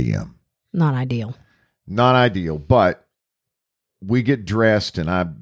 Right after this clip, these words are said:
Speaker 1: put my tuxedo on and I go down to the lobby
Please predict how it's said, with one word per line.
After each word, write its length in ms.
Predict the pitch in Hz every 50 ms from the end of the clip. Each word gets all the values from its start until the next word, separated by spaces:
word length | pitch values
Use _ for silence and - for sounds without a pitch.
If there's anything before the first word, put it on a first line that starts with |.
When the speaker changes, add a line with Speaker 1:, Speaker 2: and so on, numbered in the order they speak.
| - _ _ -
Speaker 1:
put 100 | 135 131
my 100 | 120 107
tuxedo 500 | - 117 104 - - 135 135 120 117 117
on 260 | 117 113 113 113 107
and 140 | 73 85 87
I 80 | 87
go 180 | 87 78 117 123
down 220 | 117 113 110 104
to 140 | - - 98
the 100 | 82 78
lobby 600 | 80 92 110 151 185 - - 57 53 55 64